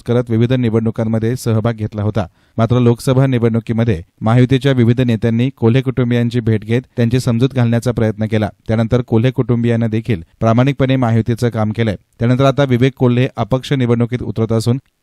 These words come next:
यामागे महायुतीच्या नेत्यांचा हात आहे का, हे येत्या काळातच स्पष्ट होणार आहे.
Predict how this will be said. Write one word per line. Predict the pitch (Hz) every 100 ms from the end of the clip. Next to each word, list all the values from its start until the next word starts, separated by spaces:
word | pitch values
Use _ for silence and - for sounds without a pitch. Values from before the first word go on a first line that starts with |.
| _
यामागे | 120 120 123 135
महायुतीच्या | 123 123 123 131 143
नेत्यांचा | 131 120 123 123 123
हात | 117 113
आहे | 113 123
का, | 107 87 - -
हे | 127
येत्या | 127 131
काळातच | 135 127 123 131
स्पष्ट | - 117 -
होणार | 104 107 104
आहे. | 104